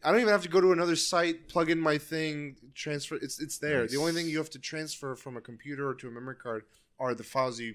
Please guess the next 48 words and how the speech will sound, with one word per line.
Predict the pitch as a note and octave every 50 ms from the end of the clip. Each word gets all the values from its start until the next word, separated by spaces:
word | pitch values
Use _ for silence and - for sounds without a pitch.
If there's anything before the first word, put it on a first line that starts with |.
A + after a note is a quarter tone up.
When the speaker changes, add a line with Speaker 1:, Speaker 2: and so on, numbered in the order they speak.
| -
Speaker 1:
put | - - C#3 C3
on | A#2+ A2 G#2+ G#2 G2+ G2 G2 _ _ _
those | A2 G#2 G2+ F#2+ - - -
Speaker 2:
Dang, | A2+ G#2+
Speaker 1:
emulators. | G2 F#2+ F#2+ G2 F#2+ G2
Speaker 2:
you | G#2+ - -
could | G2+
have | F2+ E2 D2 _ F#2+
arcade | E2+ - - - F#2+ G2+ G2+ F2+
games. | D#2+ C2+ - _ _ _ - - - _ _ _ _ - - -
Speaker 1:
Yeah, | F3+ G#3+ C4 C4+ G#3+ - - - - -
and | G#3+ A3 G3
then | G3+ G3+ D3 F#3+ F#3+
Speaker 2:
Fuck. | - - - - - - - - - C#3+
Speaker 1:
they, | D#3 E3+ E3 D#3
the, | C#3+ - C#3+ C#3+ C#3+ C#3
now | C#3+ D#3 E3+ F#3
the | F#3+ F3 E3
support | - - C#3+ - - F3+ G3 G3
for | F#3 - D3
that | C3 B2+ A#2+ A#2+ A#2 -
is | C#3+ C3+ B2 -
such | - D3+ C3+ - - -
where | C#3+ C3+ B2+ B2 A#2 - -
I | C3+ D3+
can, | - F3+ E3 D#3 D3 C#3 - -
I | C#3 C3+ C#3
get, | C#3 D3+ D#3+ D3
like, | C3+ C3+ B2 C#3
a | B2 B2
U | C3 C#3+ D3
S | C3+ -
B | - - C#3+ B2+
hub | A2 B2+ B2+ C3+ C#3+ D3 D3 C#3
that, | C3 A#2+ -
like, | A2+ A#2 G#2+ G#2+
lets | A#2 A#2+ - -
it | G#2+ -
sit | - - B2
on | A#2+ A#2+
a | A#2+
pro. | - - D3 - - _ _ _ _ -
I | B2+
connect | - - D3+ D3 D3 D3
to | - D3+
my | D3 C#3 B2+
T | C3 - - C#3
V, | C#3 D#3 D#3 D3 C3+ B2+